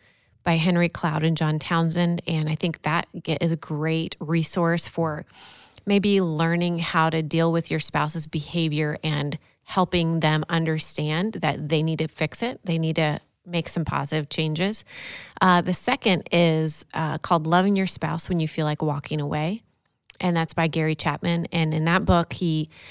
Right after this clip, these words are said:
he does a great job of, you know, uh, addressing some common things that he's seen in his, I don't know, thirty years of, of marriage counseling and therapy.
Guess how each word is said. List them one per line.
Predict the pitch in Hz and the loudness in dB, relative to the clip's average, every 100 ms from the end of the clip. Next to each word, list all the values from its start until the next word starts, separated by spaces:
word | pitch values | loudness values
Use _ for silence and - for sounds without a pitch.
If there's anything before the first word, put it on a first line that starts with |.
| - - - - | -18 -18 -20 -12
he | - 180 | 0 2
does | 170 170 | 4 4
a | 175 | 2
great | 170 160 | 2 2
job | 160 143 143 - | 4 2 2 0
of, | 156 156 147 143 - - _ | 2 2 2 -4 -8 -12 _
you | - 175 | -4 0
know, | 160 147 143 - - - - | 2 0 0 -4 -8 -16 -6
uh, | 170 151 - | -2 0 0
addressing | 165 190 202 - 170 | 4 6 4 4 0
some | 160 175 | 2 0
common | 160 - 208 214 180 | -2 -2 0 0 0
things | 151 147 - | -2 -4 -4
that | - | -4
he's | 175 156 | -2 0
seen | - 165 160 156 | 0 2 2 2
in | 151 | 0
his, | 156 151 147 | 0 0 0
I | - | 0
don't | 156 | -2
know, | 151 147 147 | -2 -2 -4
thirty | - 175 165 160 156 170 | -2 2 2 2 -2 -4
years | 170 165 165 160 160 - | 0 2 4 2 0 0
of, | 160 147 - - | 0 -2 -8 -4
of | 165 160 | -2 0
marriage | 160 156 156 - | 0 0 -2 -4
counseling | 185 165 - 151 | -2 -2 -2 -2
and | 151 | -2
therapy. | - 147 160 - 226 | -2 0 0 0 -2